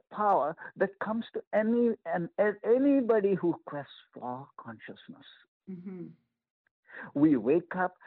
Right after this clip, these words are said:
Speaker 1: we wake up to a higher self, and the higher self has a unique potential.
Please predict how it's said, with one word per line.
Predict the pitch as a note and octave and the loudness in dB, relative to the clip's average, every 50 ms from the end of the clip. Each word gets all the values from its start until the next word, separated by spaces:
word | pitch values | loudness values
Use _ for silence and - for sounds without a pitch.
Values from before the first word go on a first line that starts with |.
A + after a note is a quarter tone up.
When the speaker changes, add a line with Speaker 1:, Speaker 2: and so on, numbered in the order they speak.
| - _ - | -20 _ -4
Speaker 1:
we | C3 A#2+ | -4 -4
wake | G#2+ - A#2+ A2+ - | -2 -4 -8 -8 -6
up | B2+ B2 - - | -8 -10 -6 -6
to | B2 A2+ | -6 -6
a | |
higher | - - - - G#3+ C#4+ E4 C4 - - - | -6 -8 -6 -4 0 2 2 2 2 0 -4
self, | A2 - - - - _ _ - - - - | -6 -6 -6 -10 -14 _ _ -20 -10 -8 -6
and | - - | -6 -6
the | F2 | -8
higher | - - - F3 D#4 C#4 - - - | -6 -4 -2 2 2 2 0 0 0
self | D3 C3 C3 C3 - _ - - - | -2 0 0 -2 -6 _ -20 -20 -18
has | - - A#3 B3 B3 B3 A#3+ C4 | -10 -4 -2 -2 0 -2 -2 -4
a | - - F3+ | -4 -6 -6
unique | D#3+ E3+ - G3+ B3+ D4+ E4+ D#4 - _ _ | -4 -4 -2 -2 -2 -2 -2 -4 -8 _ _
potential. | A3 G3+ - - G#3 G#3 G#3 - - - - - | -2 -2 0 -2 -4 -2 -4 -6 -6 -8 -8 -6